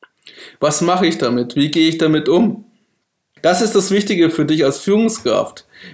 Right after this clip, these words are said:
Was, wie ist meine Rolle in Zukunft? Was ist meine Aufgabe, was du gesagt hast, in Zukunft? Und welche Art von Mitarbeitern brauche ich in Zukunft, um trotzdem weiter Führungskraft bleiben zu können?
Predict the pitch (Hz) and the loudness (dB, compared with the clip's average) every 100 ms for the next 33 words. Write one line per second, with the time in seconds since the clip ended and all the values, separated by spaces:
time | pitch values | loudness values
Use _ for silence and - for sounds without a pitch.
0 | - 139 190 - - 170 165 220 220 - | -4 -2 0 -2 -4 -2 0 0 -2 -2
1 | 175 170 170 165 151 143 170 190 151 151 | -2 0 0 2 2 2 2 2 0 -2
2 | - - 220 - 127 113 - - _ - | -4 -4 -4 -2 -4 -4 -12 -20 _ -2
3 | 160 190 180 160 151 131 160 226 330 156 | 0 0 -2 0 0 0 2 2 2 0
4 | 139 139 143 123 131 117 120 113 123 117 | 0 0 -2 -4 -2 -2 -2 -6 -8 -8
5 | - 117 127 120 120 110 - - - - | -10 -10 -8 -6 -6 -8 -10 -20 -16 -4
6 | 143 147 160 185 - - - - 151 151 | 0 2 2 2 0 0 -2 0 -2 0
7 | 180 170 113 151 175 151 139 151 139 123 | 0 0 -2 0 0 0 -2 -2 -4 0
8 | 110 - 120 127 123 - 131 131 151 156 | -2 -2 -8 -6 -6 -4 -6 -2 -2 -2
9 | - - - - - 160 175 202 - - | -6 -18 -20 -20 0 2 4 0 -6 -6
10 | 120 127 - 175 147 - - 156 - 147 | 0 0 0 -4 0 0 0 -4 0 0
11 | 139 - 123 - - 135 208 226 - 131 | 0 0 -2 -4 -2 0 2 0 -4 -6
12 | - 117 110 | -4 -4 -6